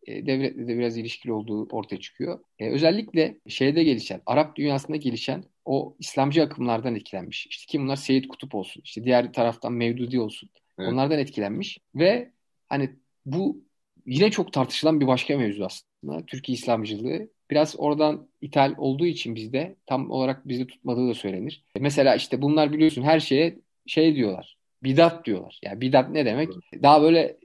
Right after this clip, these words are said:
Speaker 1: e, tasavvuf gibi örnek veriyorum. Hani Türkiye'nin geleneklerinde olan yapıla-, şeylere karşı, görenek, geleneklere karşı çok mesafeliler. E, o akımlar hala devam ediyor biliyorsun yani.
Speaker 2: Doğru, doğru.
Speaker 1: O çeşitli biçimlerde yani, çeşitli formlarda devam eder.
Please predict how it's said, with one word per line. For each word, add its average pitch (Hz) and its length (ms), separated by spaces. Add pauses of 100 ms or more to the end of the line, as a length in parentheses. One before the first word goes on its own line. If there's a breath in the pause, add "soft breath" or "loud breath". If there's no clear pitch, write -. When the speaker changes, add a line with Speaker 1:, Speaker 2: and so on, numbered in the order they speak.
Speaker 1:
e, - 300
tasavvuf 151 600
gibi 107 380
örnek 123 380
veriyorum. 107 240
Hani 110 160
Türkiye'nin 120 580 (220)
geleneklerinde 120 840
olan 110 380 (340)
yapıla-, 127 420
şeylere 123 460
karşı, - 320
görenek, 113 560
geleneklere 117 560
karşı 113 280
çok 143 180
mesafeliler. 117 840
E, 107 120
o - 180
akımlar 143 320
hala 143 320
devam 151 220
ediyor 110 160
biliyorsun 127 440
yani. 123 220 (140)
Speaker 2:
Doğru, 98 160
doğru. 95 100
Speaker 1:
O - 200 (320)
çeşitli 135 360
biçimlerde 104 480
yani, 92 240
çeşitli - 360
formlarda 120 460
devam 139 240
eder. 117 280